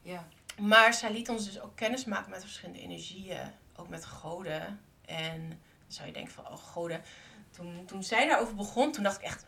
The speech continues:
Speaker 2: "Ja, maar dat, eh, dat gaat me wel, gaat wel ver, hoor."
Speaker 1: Ja.
Speaker 2: Maar nu zie ik goden niet zozeer als iets.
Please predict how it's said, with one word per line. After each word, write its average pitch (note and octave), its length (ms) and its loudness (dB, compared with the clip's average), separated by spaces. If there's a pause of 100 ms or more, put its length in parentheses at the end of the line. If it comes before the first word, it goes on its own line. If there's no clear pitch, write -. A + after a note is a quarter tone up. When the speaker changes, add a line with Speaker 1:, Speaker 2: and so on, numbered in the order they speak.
(160)
Speaker 2:
"Ja, F#2 140 -10
maar D3+ 140 -10
dat, F3+ 320 -8 (180)
eh, F3 380 -10
dat E3 120 -10
gaat - 180 -10
me G3 100 -6
wel, F3 340 -2
gaat - 280 -12
wel G3+ 140 0
ver, F3 420 4
hoor." G3 360 2 (320)
Speaker 1:
Ja. D#3+ 320 -8
Speaker 2:
Maar F#3+ 240 2
nu A#3+ 380 2
zie B3 400 0
ik - 120 -14
goden F#3+ 720 -2
niet G#3 140 -4
zozeer G3+ 420 -6
als - 300 -6
iets. - 420 -14